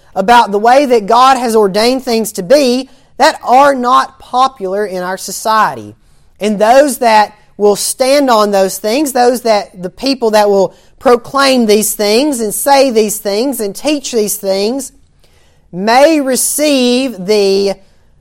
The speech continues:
the brunt of the feedback from those that do not want to hear these things or, and do not agree with them.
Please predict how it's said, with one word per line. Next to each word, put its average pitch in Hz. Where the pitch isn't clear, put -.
the 214
brunt 247
of 214
the 214
feedback 226
from 226
those 208
that 180
do 170
not 175
want 160
to 147
hear 151
these 123
things 135
or, 139
and 165
do 196
not 254
agree 285
with 240
them. 117